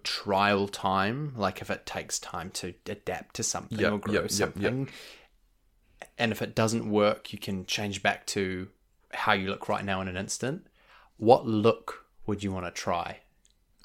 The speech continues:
Speaker 2: Ooh. Ooh, that's good. Um, <laughs> it would, the first thing that comes to me is something that has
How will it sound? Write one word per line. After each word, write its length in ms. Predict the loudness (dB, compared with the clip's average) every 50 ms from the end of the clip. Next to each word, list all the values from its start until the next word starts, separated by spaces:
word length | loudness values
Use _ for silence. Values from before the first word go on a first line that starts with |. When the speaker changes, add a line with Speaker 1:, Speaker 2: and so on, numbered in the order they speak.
| _ -2 0
Speaker 2:
Ooh. 220 | 0 0 0 -4 -8 _ _ _ _ _ _ _ _ _ _ _ _ _ _ _ _ _ -20 -20 -20 -20 -6 2 4
Ooh, 220 | 4 6 4 2 -2 -8 -18 -20 -20 -20 -20 -4 2
that's 180 | 4 4 4 4
good. 300 | 6 6 6 6 4 -2 -12 -4 2 6
Um, 460 | 8 8 8 8 8 6 4 2 -2 -8 -4 0 0 0 0 -2 -8
<laughs> 420 | -10 -12 -16 -16 -16 -16 0 4 4
it 140 | 6 8
would, 340 | 10 12 12 12 10 8 2 -4 -4 -4 -6 -8 -2 4
the 120 | 4 4
first 400 | 4 4 6 8 8 8 8 8
thing 160 | 4 2 2 2
that 320 | 0 -2 -4 -8 _ -4
comes 400 | 0 2 4 4 4 2 0 -2
to 100 | -2 0
me 420 | 2 2 2 2 2 0 -2 -4 -8 _ _ -20 -20 -20 -20 _ _ _ _ _ _ 6
is 680 | 8 8 8 8 6 6 4 2 0 0 -2 -4 -6 _ _ _ _ _
something 360 | -4 2 4 4 4 4 4 4
that 240 | 6 6 4 4 2 -2 _ 0
has 380 | 2 2 2 2 0 -4 -6